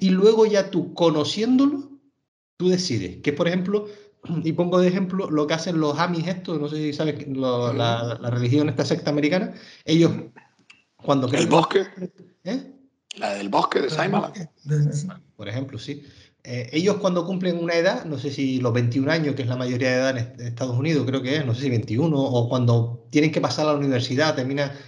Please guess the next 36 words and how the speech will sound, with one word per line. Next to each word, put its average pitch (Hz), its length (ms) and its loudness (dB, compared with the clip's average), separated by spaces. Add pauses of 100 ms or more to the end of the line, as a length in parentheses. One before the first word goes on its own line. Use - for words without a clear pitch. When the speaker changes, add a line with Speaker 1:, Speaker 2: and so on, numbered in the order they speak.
(120)
Speaker 1:
bueno, 110 160 -2
no 127 60 -2
sé, 113 320 -2
es 120 80 -4
la, 139 140 -2
diecisiete 113 440 -4
años, 151 240 2
dieciocho, 139 400 0
bueno, 113 180 0
eh, 110 280 -4
ellos 135 180 4
llegan 147 280 2
a - 20 0
un 165 180 2
momento 202 380 0 (320)
en 165 160 0
que 170 100 4
les 160 140 4
dejan 196 480 -2 (760)
que 156 120 2
vayan 185 340 2
a 160 120 -2
vivir 170 640 2
una 170 280 -2
temporada 175 800 0
a, 123 1120 0 (100)
a 139 100 0
la 123 120 2
sociedad, 120 640 -2 (340)
fuera 170 360 4
del, 151 240 2
de, 123 300 0
de, 117 420 0
de 117 100 -2
los 117 120 4
Amis, 120 200 0